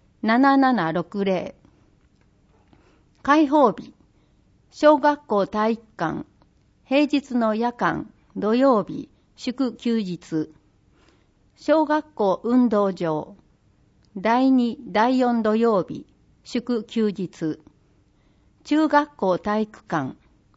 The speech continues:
夜間。使用料、一般団体、二時間六百円。ピーティーエー団体、減額。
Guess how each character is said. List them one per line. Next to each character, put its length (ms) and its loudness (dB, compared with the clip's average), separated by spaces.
夜 160 0
間。 300 -10
使 200 0
用 240 6
料、 300 -4
一 140 -4
般 260 4
団 240 -2
体、 320 -6
二 140 0
時 160 0
間 280 -2
六 260 -4
百 320 -4
円。 240 -6
ピ 200 4
ー 20 -4
テ 160 -2
ィ 180 4
ー 180 4
エ 40 0
ー 40 -4
団 240 0
体、 360 -6
減 260 0
額。 500 -6